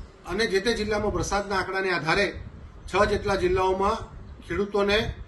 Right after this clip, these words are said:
પાક નુકસાની વળતર આપવાનું નક્કી કર્યું છે. એ માટે રાજ્ય સરકારનો, માનનીય ભૂપેન્દ્રભાઈ પટેલ સાહેબ, માનનીય કૃષિ મંત્રીશ્રીનો હૃદયપૂર્વક આભાર માનું છું.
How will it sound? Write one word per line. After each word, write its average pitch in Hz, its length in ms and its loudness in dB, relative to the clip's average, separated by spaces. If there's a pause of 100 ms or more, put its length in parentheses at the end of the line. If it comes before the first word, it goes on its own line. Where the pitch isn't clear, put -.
(380)
પાક 196 260 4
નુકસાની 196 420 0
વળતર 170 320 -4
આપવાનું 185 380 0
નક્કી 165 220 -4
કર્યું 196 240 2
છે. 214 160 2 (720)
એ 180 60 0
માટે 185 340 2
રાજ્ય 175 240 0
સરકારનો, 196 640 0
માનનીય 180 260 -2
ભૂપેન્દ્રભાઈ 180 460 0
પટેલ 180 260 -2
સાહેબ, 196 240 0 (840)
માનનીય 180 260 -2
કૃષિ 190 280 -2
મંત્રીશ્રીનો 185 560 0
હૃદયપૂર્વક 185 540 -2
આભાર 156 240 0
માનું 135 260 0
છું. - 320 -10